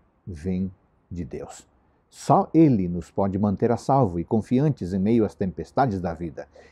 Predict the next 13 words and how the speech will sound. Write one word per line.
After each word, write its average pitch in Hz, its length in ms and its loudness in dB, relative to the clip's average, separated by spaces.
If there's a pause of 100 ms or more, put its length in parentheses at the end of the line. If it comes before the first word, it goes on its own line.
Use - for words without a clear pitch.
(120)
Ele 147 400 8
é 139 80 6
o 131 80 0
nosso 117 320 -4
muro 120 440 0
indestrutível 135 1000 0 (480)
e 120 100 2
nele 170 540 4 (440)
encontramos 131 720 0 (260)
a 110 100 -2
nossa 113 260 -2
verdadeira 98 540 0
identidade, 110 640 -4